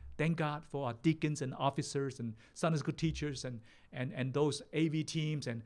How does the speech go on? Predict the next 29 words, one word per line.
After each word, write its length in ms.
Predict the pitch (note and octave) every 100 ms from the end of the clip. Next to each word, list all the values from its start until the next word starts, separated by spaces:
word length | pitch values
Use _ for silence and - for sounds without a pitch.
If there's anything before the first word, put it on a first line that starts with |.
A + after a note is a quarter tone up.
| - -
everybody 480 | D#3+ E3 E3 D3+
working 340 | C#3 C#3+ D3 C#3
together. 400 | C#3 C3+ B2+ A#2+
You 80 | C#3
know, 100 | E3+
just 300 | A3+ B3+ -
during 280 | G3 G#3+ F#3+
this 180 | F3+
time 280 | - F3+ C#3+ - -
to 120 | E3
reopen 640 | D3+ D#3+ - A3 A#3+ A#3+
the 80 | F#3
church, 240 | - D#3+ - A#3
A 200 | B3 A#3+
V 340 | A3+ A3+ - - - -
is 180 | F3+ F3
of 100 | D3+
supreme 400 | - - F#3+ E3+
importance. 540 | D3 D#3+ E3+ C#3+ A2+
Without 320 | C#3 G#3+ A#3+ G#3+
A 140 | G3
V, 100 | F3+
you 160 | D#3+ D3
can't 300 | F#3+ F3+ D#3+
open 280 | D#3+ D#3+ D3
up. 240 | D#3 - - - - -
So 240 | - F#3 F3
we 160 | F3+
have 220 | E3+ C#3+